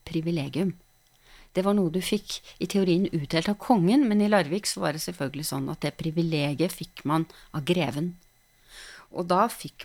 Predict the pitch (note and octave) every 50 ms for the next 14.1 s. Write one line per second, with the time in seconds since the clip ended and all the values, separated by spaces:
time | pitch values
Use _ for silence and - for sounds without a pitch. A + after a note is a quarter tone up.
0 | - G#3 A3 G3 D#3+ - E3+ E3 - F#3 F3 F#3 F#3 F3 D#3 C3+ C3 C3+ - D3+
1 | F3+ F3 - - D#3+ - - - E3 E3+ - - - - - G#3 G3 D#3 C#3 C#3+
2 | - - - - D#3+ E3 F3+ F#3+ G3+ G#3 - - C#4+ C#4+ - - - F#3+ E3+ -
3 | F3 F#3 - - A3 - - - - B3+ E4 A4 - - _ _ _ _ _ _
4 | _ _ _ _ _ - F3 - - - F3+ D3 C3+ B2+ A#2+ - - A#2 A#2 -
5 | - - - - - - F#2+ A2 B2 - _ _ _ _ _ - - - - -
6 | - - - A3+ A3 G#3+ G#3 G#3 G3+ F3+ E3 - F3+ E3+ F#3 F3 F3+ E3 - -
7 | F#3 F3 - G3 - - - - - B2+ D3 - - - - - - - - -
8 | - - - - D#3+ D3 G3+ A3 G#3+ G#3 A3 A#3 - - B3+ B3 G#3 F3+ E3+ F3
9 | F#3+ A3 A#3 G3 F3+ E3 F#3 F3 D#3 C#3+ - - - E3+ F#3 A3+ C4 A#3 A3 -
10 | - - - - B3+ - - - E3+ D#3 C#3 C#3+ E3 - - F#3 E3+ F3 F#3 F3
11 | C#3+ C#3 C#3+ G#3 D4 F4 F4 - - - - - - - _ F#3 - G3+ F#3+ -
12 | - - G3 C#3 - - D3 D#3+ E3+ D3 - - C#3 C3+ C#3 - - - G#3 -
13 | - G3+ F3+ E3+ F3+ F3+ F3 F#3 F3 D#3 - - - - F3 E3+ - - - D#4+
14 | -